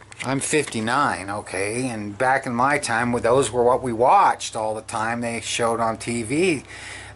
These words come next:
They, about T V back then, a lot of you probably weren't alive then in the s-, early seventies, late sixties. You know, I'm a Wonder kid. Remember the show, The One Wonder, The Wonder something? Anyway, I'm one of them from the late sixties, and so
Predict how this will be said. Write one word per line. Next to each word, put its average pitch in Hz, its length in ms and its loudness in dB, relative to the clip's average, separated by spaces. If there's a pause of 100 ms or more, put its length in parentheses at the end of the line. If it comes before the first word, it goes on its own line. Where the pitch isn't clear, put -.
(160)
They, 226 300 0 (500)
about 220 420 0
T 226 280 2
V 190 260 2
back 135 440 2
then, 131 180 2
a 131 80 2
lot 139 240 6
of 113 120 -4
you 117 80 -8
probably 131 400 2
weren't 117 280 0
alive 113 520 4
then 110 320 -2
in 110 120 -6
the 104 60 -8
s-, - 240 -8 (580)
early 117 340 -2
seventies, 117 680 0
late 113 220 2
sixties. 117 720 -2 (680)
You 127 120 -4
know, 123 120 2
I'm 135 220 4
a 135 60 4
Wonder 123 400 2
kid. 101 360 -4
Remember 117 220 -2
the 120 120 -2
show, 123 280 2
The 117 80 2
One 123 320 0
Wonder, 123 520 -2 (1120)
The 107 60 -12
Wonder 123 360 0
something? 110 600 -2
Anyway, 110 320 -2
I'm 131 180 2
one 143 180 4
of 127 120 0
them 110 240 0
from 110 160 -6
the 110 100 -2
late 113 240 0
sixties, 104 720 -2
and 104 100 -8
so 117 400 0